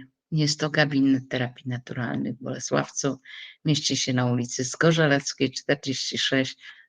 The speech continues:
tu, gdzie jestem. Zapraszam Was na żywo, jeżeli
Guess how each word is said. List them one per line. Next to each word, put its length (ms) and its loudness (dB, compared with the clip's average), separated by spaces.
tu, 160 2
gdzie 260 4
jestem. 640 2
Zapraszam 560 0
Was 200 -4
na 140 2
żywo, 540 0
jeżeli 500 -6